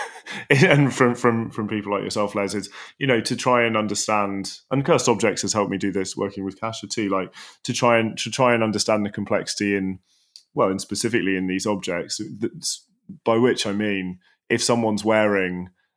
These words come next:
a House of Catford t-shirt that I think's a bit corny and maybe it was produced as part of a plan to regenerate and gentrify an area,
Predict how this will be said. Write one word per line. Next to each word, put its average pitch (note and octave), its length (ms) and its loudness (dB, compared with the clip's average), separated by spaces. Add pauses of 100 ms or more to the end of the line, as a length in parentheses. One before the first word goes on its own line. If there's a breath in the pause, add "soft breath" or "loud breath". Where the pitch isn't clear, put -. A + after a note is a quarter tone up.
(140)
a G2 260 2
House G2+ 300 0
of F#2 100 -12
Catford F#2+ 420 -4
t-shirt F#2+ 680 -4
that G#2 80 -2
I G2 160 -2
think's G2 340 -8
a F#2+ 40 -10
bit F#2 220 -4
corny F#2+ 380 -2
and F#2+ 120 -4
maybe G2 260 -2
it F#2 60 -8
was F#2 120 -10
produced F#2 480 -6
as F#2+ 100 -4
part F#2+ 300 -4
of F#2+ 60 -12
a F#2 60 -10
plan F#2+ 300 -4
to F#2 120 -8
regenerate F#2+ 640 -4
and F#2 120 -8
gentrify G2 500 -4
an F#2 80 -2
area, F#2+ 580 -2